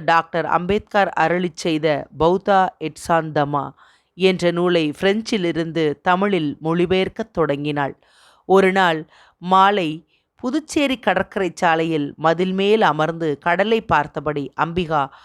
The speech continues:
ஆழ்ந்த யோசனையில் இருந்தாள். சற்று முன் நூலகத்தில்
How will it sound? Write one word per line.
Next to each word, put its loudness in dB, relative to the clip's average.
ஆழ்ந்த 2
யோசனையில் -8
இருந்தாள். -6
சற்று -2
முன் -4
நூலகத்தில் -4